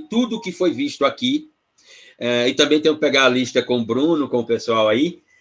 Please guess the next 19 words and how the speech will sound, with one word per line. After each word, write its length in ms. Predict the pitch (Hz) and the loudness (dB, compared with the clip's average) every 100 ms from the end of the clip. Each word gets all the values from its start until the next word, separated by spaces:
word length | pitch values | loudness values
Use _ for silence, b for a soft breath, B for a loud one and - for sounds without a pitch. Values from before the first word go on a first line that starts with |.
| b b - | b b -2
eh, 680 | 117 117 117 113 107 101 | 0 2 2 0 -2 -2
para 180 | 139 143 | -2 0
saber 260 | 151 135 147 | 2 2 2
quem 200 | 170 170 | 0 2
preenche 360 | 156 147 - | 2 2 0
o 60 | 147 | -4
critério, 560 | 135 127 127 135 156 151 | -4 -2 2 2 2 0
né, 140 | 120 | -4
de 120 | 123 | -4
setenta 400 | - 131 131 123 | -4 -2 -4 -6
e 60 | 120 | -6
cinco 260 | 127 117 | -6 -8
por 140 | - 113 | -12 -6
cento, 360 | 120 120 - _ _ _ _ _ _ _ b b b _ | -4 -4 -6 _ _ _ _ _ _ _ b b b _
eh, 560 | 113 113 110 107 107 104 | -4 -2 -2 -2 -4 -6
de 100 | 120 | -2
frequência 560 | 127 117 113 110 117 | -2 0 0 -2 -2
nos 160 | 113 113 | -2 -4
encontros, 580 | 139 131 156 165 180 | -4 0 0 -2 -8